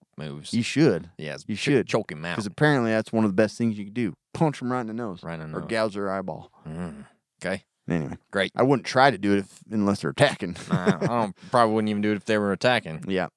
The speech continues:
Speaker 2: And then the last thing is be searching for somebody to rescue you.
Speaker 1: Oh, okay.
Speaker 2: Look for boats, look for lights. Um, a reflection, like a little,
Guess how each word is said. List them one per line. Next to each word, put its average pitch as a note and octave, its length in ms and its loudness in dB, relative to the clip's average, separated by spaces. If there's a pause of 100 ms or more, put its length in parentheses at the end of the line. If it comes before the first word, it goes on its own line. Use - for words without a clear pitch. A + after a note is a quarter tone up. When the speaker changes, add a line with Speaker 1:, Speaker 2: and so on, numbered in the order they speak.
(240)
Speaker 2:
And C3+ 140 6
then D3 140 6
the B2+ 100 2
last B2 340 4
thing A2+ 320 0
is G2+ 500 -2 (200)
be A2 440 2
searching G2 540 -4
for D#2+ 520 -6
somebody F2+ 380 -2
to G#2 80 -2
rescue D3 380 0
you. D2 300 -4 (280)
Speaker 1:
Oh, C#3 180 0
okay. - 220 -14 (140)
Speaker 2:
Look A#2 180 -2
for C3+ 100 -4
boats, G#2 360 -4
look A#2 160 -2
for A#2 140 -4
lights. F#2+ 520 -2 (120)
Um, F#2+ 440 -2 (220)
a A2+ 80 4
reflection, C#3 760 0 (400)
like G#2+ 160 0
a G2+ 60 -2
little, G2+ 440 -2